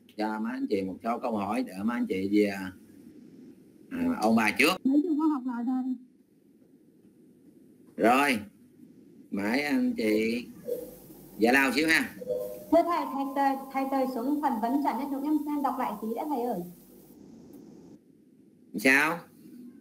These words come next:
Speaker 1: À.
Speaker 2: Thầy cho màn hình xuống phần, à, lên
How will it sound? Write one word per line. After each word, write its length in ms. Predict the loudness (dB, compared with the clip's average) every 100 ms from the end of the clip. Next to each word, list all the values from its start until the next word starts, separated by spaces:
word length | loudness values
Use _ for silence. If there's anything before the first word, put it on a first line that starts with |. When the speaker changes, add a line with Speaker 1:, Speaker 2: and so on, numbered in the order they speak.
| -20 -20 -20 -20 -20 -20 -20 -20 -20 -20 -20 -18 -4
Speaker 1:
À. 300 | -2 -2 -2 -4 -6 -8 -2
Speaker 2:
Thầy 100 | 0
cho 80 | 2
màn 200 | 2 2
hình 120 | 0 0
xuống 180 | -2 -2
phần, 240 | 0 0
à, 120 | -2 -2
lên 120 | -2